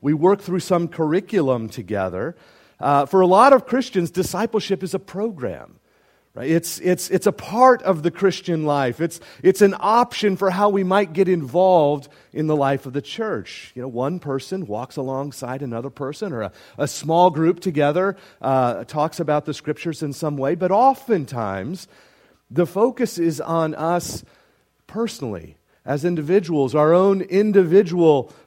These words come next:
personal, spiritual growth. And, and, uh, those smaller gatherings are often critically important, very important, for helping us grow personally, uh, in those ways. But I would submit to you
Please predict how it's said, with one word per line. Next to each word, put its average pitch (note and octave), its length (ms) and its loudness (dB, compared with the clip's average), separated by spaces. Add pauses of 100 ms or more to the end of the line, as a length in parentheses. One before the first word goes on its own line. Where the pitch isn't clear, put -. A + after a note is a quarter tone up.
personal, F3+ 600 2
spiritual E3 760 -2
growth. F3 460 2
And, B2 160 -2 (260)
and, D3+ 340 -2
uh, C#3+ 160 4
those G3 260 2
smaller A3 680 4
gatherings F#3 580 0
are F#3 100 0
often G#3 340 0
critically C4+ 680 -2
important, A#2+ 480 -4
very G3 420 -2
important, G#2+ 540 -6 (540)
for D3 180 -6
helping D#3+ 400 -4
us B2+ 200 -6
grow F#2+ 580 -10 (260)
personally, A#2+ 680 -6 (260)
uh, A2+ 180 -4
in D#3+ 220 -2
those C#3+ 320 0
ways. D3 300 -2
But C#3+ 120 -4
I G#3+ 140 0
would B3 180 0
submit F#3+ 460 0
to E3+ 100 -8
you G2+ 440 -10